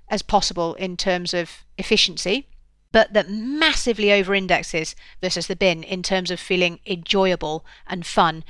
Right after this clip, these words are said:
and delightful and making local friendships and relationships and giving you back your impact data.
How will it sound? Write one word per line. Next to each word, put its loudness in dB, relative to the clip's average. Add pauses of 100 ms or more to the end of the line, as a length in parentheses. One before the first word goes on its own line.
(180)
and -8
delightful 2 (320)
and -4 (200)
making 6
local 0
friendships 2
and -6
relationships 0 (240)
and -6
giving 0
you -2
back 2
your -2
impact -4
data. -2